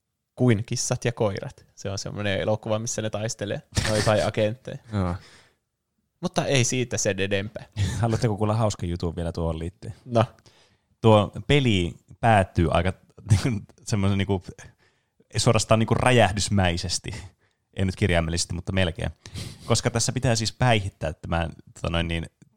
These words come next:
Speaker 3: tietenkin tää nainen, joka myy näitä, tää tekee koirista tai yrittää tehdä koirista tätä kissanruokaa. Niin sit sä oot semmoisessa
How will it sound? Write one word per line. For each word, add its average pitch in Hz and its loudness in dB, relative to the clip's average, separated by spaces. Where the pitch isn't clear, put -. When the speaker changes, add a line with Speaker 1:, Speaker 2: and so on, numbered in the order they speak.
Speaker 3:
tietenkin 90 -2
tää 90 0
nainen, 90 2
joka 78 -2
myy 85 -2
näitä, 80 -4
tää 95 0
tekee 98 0
koirista 90 -2
tai 80 -2
yrittää 92 -2
tehdä 85 -6
koirista 82 -2
tätä 90 -8
kissanruokaa. 87 -6
Niin 92 -10
sit - -12
sä 120 2
oot - 0
semmoisessa 101 0